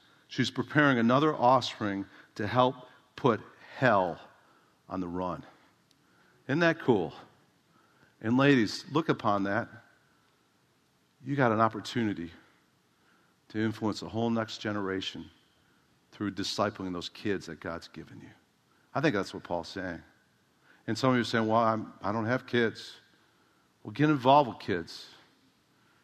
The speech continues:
Ladies, if you wanna get, we need more people in children's ministry discipling those kids over there to be the next generation of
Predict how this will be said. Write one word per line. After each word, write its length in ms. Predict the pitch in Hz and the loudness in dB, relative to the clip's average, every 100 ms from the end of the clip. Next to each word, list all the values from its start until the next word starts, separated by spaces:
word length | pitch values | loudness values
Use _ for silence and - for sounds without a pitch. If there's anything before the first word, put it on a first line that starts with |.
| _ _ | _ _
Ladies, 320 | 117 127 127 | 2 4 4
if 140 | 127 117 | 0 0
you 80 | 120 | 2
wanna 160 | 127 | 2
get, 200 | 123 131 | 2 0
we 140 | 127 151 | 2 4
need 200 | 151 120 | 6 6
more 180 | 127 | 4
people 340 | 135 143 143 120 | 4 2 2 -2
in 60 | |
children's 340 | - - 143 120 | -2 0 0 0
ministry 320 | 139 - 123 | -2 -2 -4
discipling 560 | 101 - 135 135 131 123 | -4 -4 -2 -2 -4 -4
those 160 | 113 | -4
kids 300 | - 139 135 | -2 -4 -2
over 180 | 113 101 | -6 -4
there 280 | 101 104 104 - - | -2 -2 -4 -14 -20
to 100 | - | -8
be 160 | 110 120 | 0 2
the 100 | 107 | 2
next 300 | 113 110 - | 0 -2 -4
generation 500 | 110 107 107 104 | -4 0 -2 -4
of 60 | 101 | -10